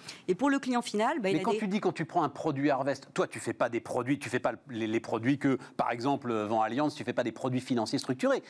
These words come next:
Speaker 2: C'est des, c'est des produits de logiciels.
Speaker 1: C'est des produits de logiciels
Speaker 2: De
Speaker 1: qu'on fait.
Speaker 2: logiciels, hein, voilà, pour
Speaker 1: Absolument.
Speaker 2: être bien d'accord.
Speaker 1: C'est-à-dire que, par exemple, tu veux, euh, savoir combien est-ce que tu vas, euh, euh, avoir pour ta retraite, hein,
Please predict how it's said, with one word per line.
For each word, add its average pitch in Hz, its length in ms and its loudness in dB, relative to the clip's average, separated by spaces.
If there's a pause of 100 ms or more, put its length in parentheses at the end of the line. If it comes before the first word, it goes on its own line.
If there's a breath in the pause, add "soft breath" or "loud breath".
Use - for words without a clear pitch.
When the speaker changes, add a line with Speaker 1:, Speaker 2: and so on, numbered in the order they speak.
(160 loud breath)
Speaker 2:
C'est 135 140 -4
des, 143 140 0
c'est 143 140 -2
des 123 80 2
produits 131 280 0
de 123 80 0
logiciels. 180 500 0
Speaker 1:
C'est 247 340 0
des 269 120 2
produits 285 320 2
de 226 100 2
logiciels 262 540 2
Speaker 2:
De 120 40 2
Speaker 1:
qu'on 135 100 2
fait. 110 60 -2
Speaker 2:
logiciels, 196 340 2
hein, 127 80 2
voilà, 160 160 4
pour 143 100 2
Speaker 1:
Absolument. 127 120 4
Speaker 2:
être 104 60 -2
bien 120 100 0
d'accord. 208 260 2
Speaker 1:
C'est-à-dire 294 220 2
que, 208 280 2
par 214 120 0
exemple, 254 240 2
tu 214 100 -4
veux, 233 300 4
euh, 190 80 2
savoir 214 340 -2
combien 208 260 -4
est-ce 214 120 -6
que 196 80 -4
tu 185 160 -10
vas, 208 320 2
euh, 170 140 -2 (520 loud breath)
euh, 151 460 0
avoir 190 360 -2
pour 175 180 -14
ta 185 100 0
retraite, 185 400 -4
hein, 190 140 -8